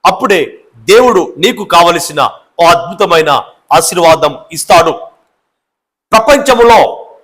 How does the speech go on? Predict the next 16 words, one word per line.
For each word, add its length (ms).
ప్రతి 340
మనిషికి 500
కావలసింది 1000
ఆరోగ్యం. 500
నెంబర్ 260
టూ 400
అభివృద్ధి. 640
నెంబర్ 500
త్రీ 480
ఆశీర్వాదం. 680
ఈ 100
మూడు 680
ప్రతి 300
ఒక్క 480
మనిషి 440
కోరుకుంటాడు. 680